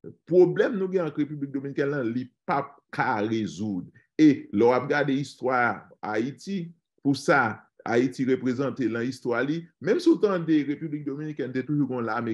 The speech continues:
ki pi pwisan ke Ayiti, men yo te toujou respekte Ayiti. Gwen, yo te toujou konnen Ayiti, Ayisyen, poutèt sa nou te fè mil wit san kat, yo te toujou gon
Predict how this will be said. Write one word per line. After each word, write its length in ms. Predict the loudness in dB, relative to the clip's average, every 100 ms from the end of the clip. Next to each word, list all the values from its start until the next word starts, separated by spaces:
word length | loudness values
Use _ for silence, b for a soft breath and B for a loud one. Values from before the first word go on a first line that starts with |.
| -4
ki 80 | -6
pi 140 | -8 -10
pwisan 480 | -8 -8 -4 -4 -2
ke 120 | 0 2
Ayiti, 340 | 2 0 0
men 140 | 2 4
yo 60 | 4
te 80 | 0
toujou 480 | -2 -6 -6 -6 -4
respekte 560 | -6 -6 -8 -6 -2 0
Ayiti. 480 | 0 0 -2 -8 -8 -14 _ _ _ _ _
Gwen, 300 | -2 2 4
yo 140 | 2 4
te 140 | 0
toujou 320 | 0 -2 0
konnen 320 | -2 -4 -6 -6
Ayiti, 600 | -4 -4 -6 -6 -4 -4 B B
Ayisyen, 720 | 2 4 2 0 0 0 0 -4 -4
poutèt 380 | 0 0 0
sa 140 | -2 -4
nou 80 | -2
te 80 | -2
fè 100 | -2 -4
mil 160 | -4 -6
wit 100 | -4
san 140 | -2
kat, 160 | -2 0
yo 140 | -2
te 160 | 0 0
toujou 320 | 0 -4 -4
gon 220 | -4 -6